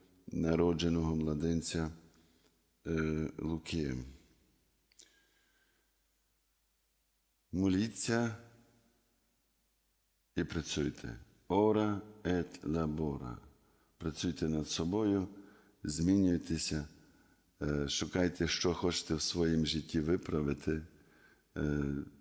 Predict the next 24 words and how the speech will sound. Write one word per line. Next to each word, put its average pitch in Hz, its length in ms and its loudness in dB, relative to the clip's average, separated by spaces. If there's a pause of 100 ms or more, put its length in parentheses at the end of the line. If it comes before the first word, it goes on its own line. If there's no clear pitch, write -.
(580)
і 73 80 -6
знаєте 98 440 2
що? 76 240 -2 (580)
Для 85 120 4
того, 107 240 4
щоб 95 180 2
виправлення 85 720 4
було 85 460 0 (420)
результативне, 82 1160 2 (1500)
не 92 120 2
старайтеся 98 640 6
все 92 300 4
в 78 60 -2
собі 80 320 2
зараз 78 340 4
змінити, 73 800 2 (1080)
бо 82 120 4
нічого 85 340 2
з - 100 -2
того 82 260 0
не 78 140 0
буде. 57 380 -8 (1900)
По 78 140 0
одному. 76 520 0